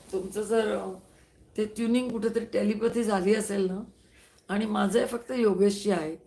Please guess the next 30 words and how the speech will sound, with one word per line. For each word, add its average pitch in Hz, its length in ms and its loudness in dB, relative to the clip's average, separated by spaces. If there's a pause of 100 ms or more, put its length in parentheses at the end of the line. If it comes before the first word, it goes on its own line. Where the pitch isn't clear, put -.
(440)
खूप 302 300 0
टे-, 208 220 8
ट्युनिंग 196 480 -2
आहे. 170 120 -6 (560)
अ, 190 160 0
ट्युनिंग 214 400 0
नाही, 220 160 2
टेलिपॅथी. 190 560 0 (880)
की, - 460 -6 (160)
आणि 202 140 -4
मी 214 100 -2
हे 226 140 -2
खूप - 240 -8
वर्ष, 208 240 -2
दहा 202 240 0
पंधरा 208 300 -4
वर्ष 196 260 -6
अनुभवते 175 760 -6 (680)
की - 200 -4 (100)
असं 180 200 -6
होत 185 240 -4
राहतं 180 280 -6
आमच्या 175 260 -10
दोघांचं. 170 500 -10 (960)
होतं - 200 -8
असं, 208 240 -2
काय 202 140 -6
काय 220 180 -6
असतात 190 320 -6 (100)
कारणं. 165 320 -10